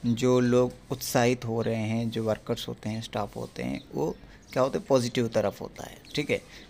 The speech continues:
मतलब चाहे एम्प्लॉइज़ हो या फिर एम्प्लॉयर हो, ये सब लोग जो है पॉजिटिव थिंकिंग करते हैं, हमेशा सेफ्टी को जो है स्टैंडर्ड्स जो है वो क्या होता है,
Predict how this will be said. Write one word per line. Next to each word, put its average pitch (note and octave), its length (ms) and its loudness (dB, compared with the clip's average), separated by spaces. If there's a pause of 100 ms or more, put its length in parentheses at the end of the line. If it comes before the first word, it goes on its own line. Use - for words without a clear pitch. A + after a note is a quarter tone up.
मतलब A#2+ 220 -2
चाहे A2 420 2 (120)
एम्प्लॉइज़ A#2 560 2
हो A2 280 -2
या G#2 60 -4
फिर A2+ 260 -6 (140)
एम्प्लॉयर A2 500 2
हो, G#2+ 220 -8 (380)
ये C3 60 -2
सब B2 240 -2
लोग C#3 160 4
जो B2+ 100 0
है C#3 60 0
पॉजिटिव A#2 480 0
थिंकिंग G#2+ 300 -6
करते G#2 300 -6
हैं, G2 200 -8 (220)
हमेशा A#2 280 2
सेफ्टी A2+ 340 -4
को A#2 200 -6
जो G#2+ 200 -4
है A2 240 -4 (360)
स्टैंडर्ड्स A2 480 -2
जो A2 120 -2
है G#2 200 -4 (280)
वो C3+ 220 0 (380)
क्या G#2+ 180 0
होता G#2 240 -4
है, A#2 160 -2